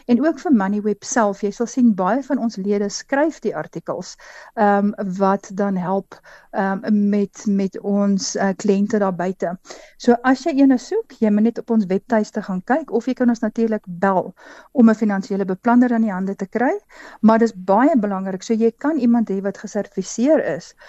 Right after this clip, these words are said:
maar nie almal het noodwendig 'n gesertifiseerde finansiële beplanner nodig nie.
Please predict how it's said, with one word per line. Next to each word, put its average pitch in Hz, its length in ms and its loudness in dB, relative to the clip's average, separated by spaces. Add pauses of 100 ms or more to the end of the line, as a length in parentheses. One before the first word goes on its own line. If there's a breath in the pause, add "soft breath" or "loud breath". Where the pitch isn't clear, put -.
(200 loud breath)
maar 220 160 4
nie - 140 -2
almal 269 240 4
het 247 120 -2
noodwendig 202 680 0
'n 190 160 -6
gesertifiseerde 208 600 -2
finansiële 196 520 -4
beplanner 254 520 2
nodig 175 380 -6
nie. 196 180 -2